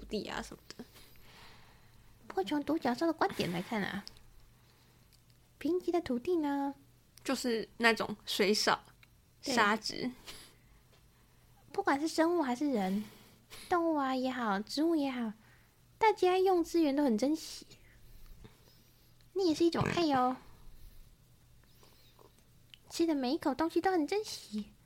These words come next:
Speaker 2: 喝的每一滴水都很珍惜，所以那也是爱的结晶。
Speaker 1: 嗯。了解。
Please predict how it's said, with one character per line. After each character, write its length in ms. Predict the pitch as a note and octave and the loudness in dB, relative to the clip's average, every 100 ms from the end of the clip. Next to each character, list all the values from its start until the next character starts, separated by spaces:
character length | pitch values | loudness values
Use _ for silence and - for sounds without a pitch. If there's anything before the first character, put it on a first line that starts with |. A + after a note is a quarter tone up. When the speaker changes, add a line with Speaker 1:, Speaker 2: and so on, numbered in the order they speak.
| - - | -20 -20
Speaker 2:
喝 140 | - E4 | -4 -2
的 100 | D4+ | 0
每 160 | C#4+ | 0
一 40 | F4 | 2
滴 100 | A4+ - | 0 2
水 100 | C#4+ | 0
都 100 | D4 | 2
很 140 | C4 | 0
珍 180 | A#3+ B3+ | 0 -2
惜， 300 | - - - - - - - - - _ - - - - - - - - - - - - - - - - - - - - | -4 -12 -20 -20 -20 -20 -20 -20 -20 _ -20 -20 -20 -20 -20 -16 -16 -16 -20 -20 -20 -20 -20 -20 -20 -20 -20 -20 -20 -10
所 100 | C#4+ | -4
以 40 | |
那 100 | D4+ | 0
也 100 | D#4+ | 0
是 140 | B3+ E4 | 0 -4
爱 160 | - G4+ | -4 -2
的 100 | C4+ | -4
结 260 | - - E4+ | -4 0 2
晶。 180 | - B4 A#4+ - - - | 4 4 4 -2 -14 -6
Speaker 1:
嗯。 280 | G#3+ A3 D#4 - - - - - - - - - - - - - - - - - - - - - - - - - - - - - - _ _ - _ _ - - | 0 2 0 -4 -16 -20 -20 -20 -20 -20 -20 -20 -20 -20 -20 -20 -20 -20 -20 -20 -20 -20 -20 -20 -20 -20 -20 -20 -20 -20 -20 -20 -20 _ _ -20 _ _ -20 -16
了 200 | B3 A3 | -10 -8
解。 180 | G#3 | -8